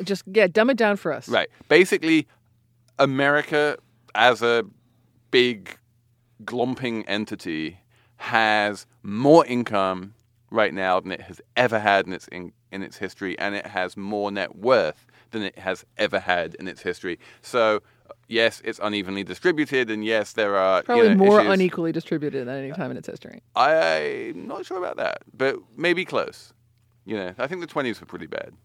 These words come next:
Speaker 1: Yeah.
Speaker 2: Um, but ultimately, you're rich people. If you're listening to this podcast, congratulations
Speaker 1: <laughs>
Speaker 2: on being richer than you have ever been, insofar as you are the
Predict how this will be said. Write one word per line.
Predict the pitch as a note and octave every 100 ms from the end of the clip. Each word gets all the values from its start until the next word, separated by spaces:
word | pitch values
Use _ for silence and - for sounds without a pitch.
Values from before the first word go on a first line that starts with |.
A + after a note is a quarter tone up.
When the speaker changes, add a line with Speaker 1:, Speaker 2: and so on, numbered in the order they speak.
| _ _ _ _ _ -
Speaker 1:
Yeah. | F#3 - _ _ -
Speaker 2:
Um, | A#2 A#2 A2 G#2+ G#2 - _ _ _ _ _ -
but | C3+ B2+ _ _ _ _ _ _ _ _ _ -
ultimately, | F#3 A3+ A#3+ G#3 A3+ G#3 - _ _ _ _ _ _ _
you're | D3 D#3 D3+
rich | F3 - -
people. | F#2 F2 F2+
If | F#2+
you're | B2+
listening | C#3+ E3 F3 E3
to |
this | D3 D3+
podcast, | - D3 - G#3+ G#3 -
congratulations | A4 E3+ E3+ E3+ G3 F3+ E3+ - D3+ C3 B2 B2 G#3+
Speaker 1:
<laughs> | C4 G3
Speaker 2:
on | D#3+ C#3
being | D#3+ D#3+ D#3 D3+ C3+
richer | D#3+ C#3+ F3
than | D#3 C#3+
you | C#3+ C3+
have | B2+
ever | A#2+ B2+ B2+
been, | A#2+ G#2 E2+
insofar | F2 F2+ F2+ - - F#2+ F#2+ F2+
as | E2+ F#2
you | F2+
are | E2 D#2+
the | - E2